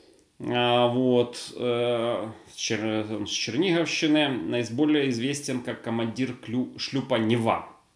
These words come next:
а, во время первой российской кругосветной пу-, экспедиции. Тысяча восемьсот девятый год, восемьсот шестой, восемьдесят девятый. И вот он, чем же он известен?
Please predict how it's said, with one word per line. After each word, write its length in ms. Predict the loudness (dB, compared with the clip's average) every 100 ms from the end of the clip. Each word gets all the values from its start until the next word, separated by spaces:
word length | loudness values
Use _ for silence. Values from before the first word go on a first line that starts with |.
| -20 -20 -20 -20 -20 -20 _
а, 180 | -6 -4
во 120 | -2
время 280 | 0 0 0
первой 360 | 0 0 2 0
российской 480 | 0 -4 -6 -6 -8
кругосветной 640 | -8 -10 -6 -6 -6 -10
пу-, 180 | -12 -20 -18
экспедиции. 880 | -8 -8 -6 -8 -8 -6 -6 -10 -14 -20 -20 -16
Тысяча 300 | -14 -10 -10
восемьсот 400 | -8 -8 -10 -8
девятый 380 | -6 -6 -10
год, 200 | -14 -16 -14
восемьсот 360 | -12 -12 -14
шестой, 300 | -14 -12 -8
восемьдесят 400 | -8 -10 -12 -12
девятый. 340 | -10 -10 -12 -20 _ _ _ _ _ _ _ _ _ -18 -18 _ -4
И 140 | 0
вот 280 | 2 2 4
он, 280 | 4 4 0 -6 _ _ -20 -20 -4
чем 220 | 4 4
же 160 | 6 4
он 180 | 4 4
известен? 680 | 2 2 2 0 -10 -14